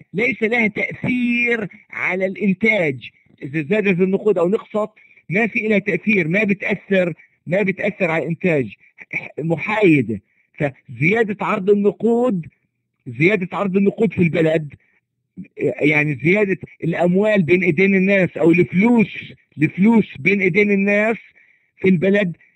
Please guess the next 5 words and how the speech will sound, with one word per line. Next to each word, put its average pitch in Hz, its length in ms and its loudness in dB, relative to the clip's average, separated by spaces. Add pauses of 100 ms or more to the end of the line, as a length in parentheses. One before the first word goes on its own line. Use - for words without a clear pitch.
(120)
لن 226 340 -2
يؤثر 196 800 0 (280)
على 165 320 0
إيش؟ 180 580 4 (240)
على 165 480 2